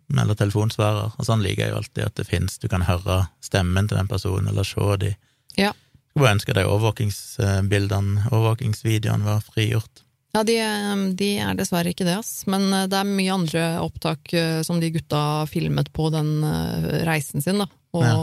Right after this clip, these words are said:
Speaker 2: intervjuer som er gjort med familie, og de, i hvert fall han ene av de vennene som var på turen og sånn, som, eh, er i den ene av de videoene jeg linker til, eh, her i podcast-episoden.
Speaker 1: Ja.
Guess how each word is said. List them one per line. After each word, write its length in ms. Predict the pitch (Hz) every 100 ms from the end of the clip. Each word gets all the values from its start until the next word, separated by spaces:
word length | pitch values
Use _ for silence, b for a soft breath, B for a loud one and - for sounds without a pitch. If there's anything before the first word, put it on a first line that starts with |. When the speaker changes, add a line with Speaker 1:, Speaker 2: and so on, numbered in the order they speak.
| 160 160 b b b b b
Speaker 2:
intervjuer 480 | 160 170 160 151 147
som 120 | 165
er 60 | 160
gjort 220 | 151 -
med 120 | 156
familie, 420 | 147 160 151 147 151
og 140 | 156
de, 80 | 151 147 - 160 -
i 40 |
hvert 140 | 156
fall 140 | - 160
han 160 | 156
ene 260 | 170 151 139
av 80 | 147
de 60 | 151
vennene 380 | 143 139 127 139
som 140 | 151
var 80 | 135
på 120 | 143
turen 200 | 139 147
og 60 | 139
sånn, 180 | 160 160
som, 280 | - 160 156
eh, 420 | 156 156 156 156 -
er 140 | 151
i 40 |
den 200 | 160 147 147
ene 340 | 147 143 143 147 147
av 60 | 156
de 100 | 156
videoene 380 | 151 147 165 170
jeg 80 | 175
linker 260 | 160 -
til, 220 | 170 170
eh, 220 | 170 170 170
her 120 | 175
i 340 | 175 170 175 170 -
podcast-episoden. 760 | 175 - 180 - 180 180 185 214 _ b b b b b b _ -
Speaker 1:
Ja. 140 | 143